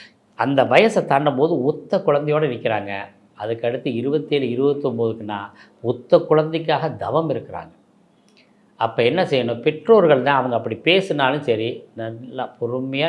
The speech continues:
நிறுத்தி நிதானமா பேசி சூழ்நிலைகளை அனுசரிச்சு அவங்களுக்கு கொடுங்க. ஒரு சில ஜாதகங்களுக்கு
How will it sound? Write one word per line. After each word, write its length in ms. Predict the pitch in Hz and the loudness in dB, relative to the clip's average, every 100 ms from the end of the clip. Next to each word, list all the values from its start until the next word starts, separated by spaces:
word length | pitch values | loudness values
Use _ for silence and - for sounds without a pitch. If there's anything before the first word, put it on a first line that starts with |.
| 123 | -2
நிறுத்தி 320 | 120 127 143 117 | -6 -6 -8 -8
நிதானமா 420 | 110 117 123 120 110 | -6 -6 -4 -6 -6
பேசி 220 | 107 190 - | -10 -10 -10
சூழ்நிலைகளை 560 | 143 147 143 113 107 95 | -4 -2 -2 -4 -6 -8
அனுசரிச்சு 500 | 113 135 127 110 - 190 - - _ 110 | -10 -8 -8 -8 -6 -6 -6 -20 _ -4
அவங்களுக்கு 280 | 113 98 | -2 -2
கொடுங்க. 200 | 95 95 - - 156 | -6 -12 -16 -6 0
ஒரு 120 | 247 220 | 0 2
சில 160 | 226 170 123 | 0 0 2
ஜாதகங்களுக்கு 840 | 147 190 170 135 110 98 - | 4 4 4 4 0 -6 2